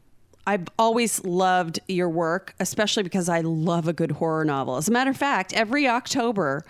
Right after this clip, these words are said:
we do nothing but horror novels. Um, and I think I've reviewed three of your books during the Octobers over the years.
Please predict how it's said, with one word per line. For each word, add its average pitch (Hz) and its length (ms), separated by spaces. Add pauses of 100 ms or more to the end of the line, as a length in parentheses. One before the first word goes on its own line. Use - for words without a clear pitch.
(380)
we 233 160
do 254 160
nothing 240 420
but 156 160
horror 135 320
novels. - 680 (680)
Um, 165 420 (1500)
and 196 200
I 196 140
think 226 300
I've 202 560
reviewed 202 580
three 220 300
of 180 120
your 185 140
books 226 380
during 170 480
the 170 180
Octobers 170 600
over 165 220
the 170 120
years. 170 540